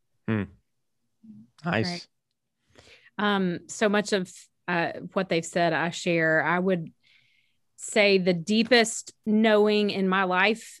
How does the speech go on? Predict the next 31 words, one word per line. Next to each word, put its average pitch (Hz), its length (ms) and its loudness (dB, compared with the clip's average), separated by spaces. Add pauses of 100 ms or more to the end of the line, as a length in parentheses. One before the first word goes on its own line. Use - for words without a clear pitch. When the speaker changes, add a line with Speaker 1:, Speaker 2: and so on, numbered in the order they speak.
Speaker 2:
and 175 460 -2
the 175 80 0
one 180 300 0
that 170 140 -2
I, 165 420 0 (300)
uh, - 60 -10 (420)
hope 190 460 -4
that 190 240 0
I 180 160 0
continue 175 480 -4
to 160 80 -4
return 165 380 -4
to 165 220 -4
for 160 600 -4
those 160 720 -8 (500)
with 190 140 -8
whom 175 180 -2
I 165 80 -2
get 165 200 -4
to 165 100 -10
minister 151 600 -6 (540)
is 185 220 -2
that 170 320 2
you 208 360 2
are 180 160 4
a 190 180 2
beloved 196 880 0
child 165 440 2
of 156 140 -2
God, 135 360 -4 (200)
beloved, 180 540 -2